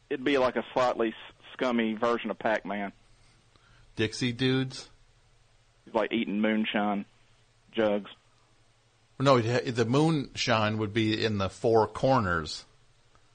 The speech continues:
Speaker 1: <laughs> He gets power when he,
Speaker 2: Yeah.
Speaker 1: he drinks the moonshine.
Speaker 2: Yeah, he gets
Speaker 1: Yeah.
Speaker 2: power when he, when he drinks the moonshine. He'd be going around eating, uh, what would he be eating?
Speaker 1: Um, like peaches.
Speaker 2: Peaches. No, no,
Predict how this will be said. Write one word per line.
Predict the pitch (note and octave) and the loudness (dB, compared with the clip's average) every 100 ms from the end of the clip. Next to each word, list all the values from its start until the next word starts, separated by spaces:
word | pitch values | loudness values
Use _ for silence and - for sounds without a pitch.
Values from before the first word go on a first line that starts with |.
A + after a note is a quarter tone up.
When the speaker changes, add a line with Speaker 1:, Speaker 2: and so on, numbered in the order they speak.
| _ _ - | _ _ -14
Speaker 1:
<laughs> | C6 A#5+ C6 A#5 B5 C6 - - G3 - E3+ - | -12 -12 -12 -10 -10 -10 -6 -2 -2 0 -4 -2
He | F3+ | -4
gets | - E3+ E3+ - - | -2 -4 -4 -10 -2
power | C3+ D3 A#2+ A#2+ | 2 2 2 2
when | A#2 | 0
he, | A#2+ B2+ | -2 2
Speaker 2:
Yeah. | A2+ E2 | 2 2
Speaker 1:
he | |
drinks | C3 B2 A#2+ | 2 0 0
the | A#2 | -2
moonshine. | G#2+ G#2+ G#2+ | 0 0 0
Speaker 2:
Yeah, | A#2+ - | 0 -2
he | A#2 | -2
gets | A#2 G#2 | 0 2
Speaker 1:
Yeah. | |
Speaker 2:
power | C3 C#3 C3+ A2+ | 4 6 6 6
when | A2 | 2
he, | G#2+ G#2 A2 | 0 -2 -4
when | G#2+ | -2
he | G#2 | -2
drinks | G#2+ A2 - | -2 -4 -4
the | G#2 | -2
moonshine. | A2+ B2 A2+ - F2+ F2 F2 - - - - - - - - - - - - - | 0 0 -2 -2 -2 -2 -6 -14 -20 -20 -20 -20 -20 -20 -20 -20 -20 -20 -16 -6
He'd | C#3 B2+ | -2 0
be | A#2+ A#2 | 0 2
going | C3+ B2+ | 4 4
around | B2 A2+ A#2+ | 4 2 2
eating, | B2 A2+ A2 G#2+ | -2 0 0 2
uh, | G2+ F#2+ F2+ F2+ - _ _ _ _ _ _ _ _ | 2 4 2 0 -8 _ _ _ _ _ _ _ _
what | A#2 | -4
would | A2+ | -2
he | F#2+ | -4
be | E2 F2 F2+ | -8 -8 -8
eating? | E2 G2 | -6 -2
Speaker 1:
Um, | A#2 G#2+ G#2 G2 - _ _ _ _ - | 2 2 0 -6 -12 _ _ _ _ -6
like | A2 G2+ _ | -4 -4 _
peaches. | C3+ A#2 - C#3+ - - _ _ _ _ _ - - E3 - _ | -2 0 0 -4 -6 -18 _ _ _ _ _ -20 -12 -12 -14 _
Speaker 2:
Peaches. | - F#2+ F#2+ D2+ - | -12 -10 -8 -8 -8
No, | A2+ D#3+ | -8 -6
no, | D3 | -8